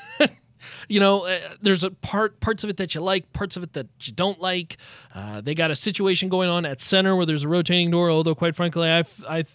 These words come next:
think for the last week they found their guy. But they've also got a situation at right tackle. You mentioned DeMar Dotson, who got some reps today.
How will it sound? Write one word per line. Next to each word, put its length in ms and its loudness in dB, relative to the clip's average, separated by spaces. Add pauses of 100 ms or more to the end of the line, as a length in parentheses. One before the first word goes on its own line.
(160)
think 240 -2
for 80 -6
the 80 -2
last 260 -2
week 200 0
they 120 -4
found 320 0
their 120 -4
guy. 340 2 (420)
But 120 0
they've 120 4
also 220 6
got 140 6
a 40 0
situation 460 0
at 80 0
right 240 0
tackle. 300 0
You 160 0
mentioned 280 0
DeMar 280 2
Dotson, 420 -2
who 80 -2
got 180 -2
some 140 -4
reps 380 2
today. 540 0